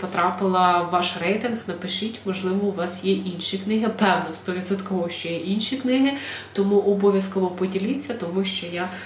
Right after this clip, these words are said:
розшукую дуже гарні і класні книги. А, той, хто додивився дане відео до кінця, той, е, завжди буде натрапляти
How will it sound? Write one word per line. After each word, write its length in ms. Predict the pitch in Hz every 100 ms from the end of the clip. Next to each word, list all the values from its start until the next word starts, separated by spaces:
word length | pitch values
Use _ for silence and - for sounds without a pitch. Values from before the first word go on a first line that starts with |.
| - -
розшукую 560 | 190 - 202 202 185 170
дуже 240 | 185 170 160
гарні 360 | 180 190 185 156
і 20 |
класні 440 | - 170 165 - - -
книги. 260 | 151 151 156 - - - - - - - - - - - - - - - -
А, 140 | 196 196
той, 180 | 190 294
хто 160 | 294
додивився 520 | 262 233 226 214 -
дане 200 | 220 214
відео 300 | 208 202 190
до 120 | 190 190
кінця, 520 | 196 190 - 185 214 277 -
той, 380 | - 214 208 156 - 202
е, 60 | 202
завжди 340 | 196 254 214
буде 240 | 202 190 185
натрапляти 720 | 185 190 190 196 220 254 214